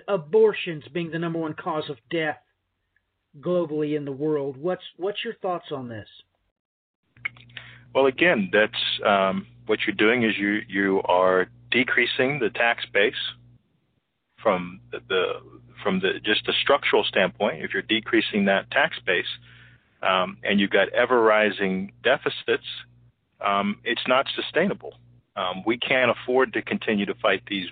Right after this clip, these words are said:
Speaker 2: wars. We can't continue to do all that. So we're going to have to, um, come up with a new way.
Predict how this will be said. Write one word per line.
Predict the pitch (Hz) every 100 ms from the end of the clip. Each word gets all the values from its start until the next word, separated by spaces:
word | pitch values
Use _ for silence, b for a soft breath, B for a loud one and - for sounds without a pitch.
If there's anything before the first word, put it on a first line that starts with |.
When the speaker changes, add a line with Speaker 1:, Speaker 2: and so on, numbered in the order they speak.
| -
Speaker 2:
wars. | 131 104 110 - -
We | 104
can't | - 110 -
continue | 101 - 113 107
to | 104
do | 156
all | 147 90
that. | 92 - B B B B B _ - -
So | 117 104 101 - _ _ _ -
we're | 113
going | 104 107 135 143
to | 123
have | 113 127 127 - 120
to, | 107 107 117 _ -
um, | 107 101 101 101 110 _ _ _ _ _ _ _ _ _ _ _ _ - -
come | 127 120
up | 113
with | 120
a | 113
new | 110
way. | 117 160 143